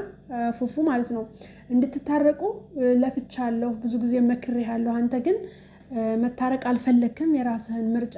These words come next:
መርጠህ አዲስ ፍቅረኛ ይዘሃል። ስለዚህ ስለ ፍቅር አይመለከትህም። እሷም ደግሞ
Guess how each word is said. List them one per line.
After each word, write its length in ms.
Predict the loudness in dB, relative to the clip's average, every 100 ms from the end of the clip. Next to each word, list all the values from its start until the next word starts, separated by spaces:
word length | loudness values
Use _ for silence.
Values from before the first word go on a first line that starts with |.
| -2
መርጠህ 480 | 0 0 -2 -2 -2 -6 -18 -20 -20 -20 -8 -6 -2
አዲስ 240 | -2 -4
ፍቅረኛ 360 | -6 -2 0 2
ይዘሃል። 400 | 0 0 -2 -4
ስለዚህ 440 | -2 -2 -2 0 0
ስለ 180 | 0 -2 -2
ፍቅር 360 | -6 -6 -2 -2 -2
አይመለከትህም። 1000 | -2 0 0 -2 -4 -6 -8 -2 -2 -2 -6 -20 -20 -20 -20 -8
እሷም 320 | -8 -4 -2 0
ደግሞ 260 | 2 4